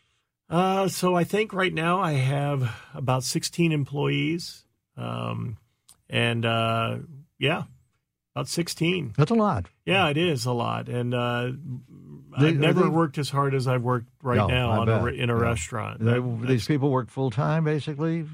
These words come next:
Speaker 1: Uh, the majority work full-time, and then we have some part-timers. Uh, we're ta-, we're, we're, um, counter service, so we're not, we don't really have waiters and waitresses. The front of the staff just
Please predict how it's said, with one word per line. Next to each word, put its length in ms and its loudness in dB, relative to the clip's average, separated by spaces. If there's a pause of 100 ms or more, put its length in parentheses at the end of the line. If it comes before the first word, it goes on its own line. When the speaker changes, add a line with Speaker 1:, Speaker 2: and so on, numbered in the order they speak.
Speaker 1:
Uh, 260 4
the 120 0
majority 680 2
work 240 0
full-time, 640 0
and 120 2
then 120 0
we 140 2
have 180 0
some 240 0
part-timers. 1000 -4 (340)
Uh, 280 -10
we're 180 2
ta-, 340 2
we're, 240 0
we're, 420 0
um, 460 -4 (400)
counter 320 2
service, 460 -2
so 140 -4
we're 160 0
not, 360 0 (300)
we 80 4
don't 120 4
really 200 4
have 160 2
waiters 380 2
and 160 0
waitresses. 840 -2 (440)
The 80 0
front 220 2
of 60 0
the 100 2
staff 420 0
just 320 -2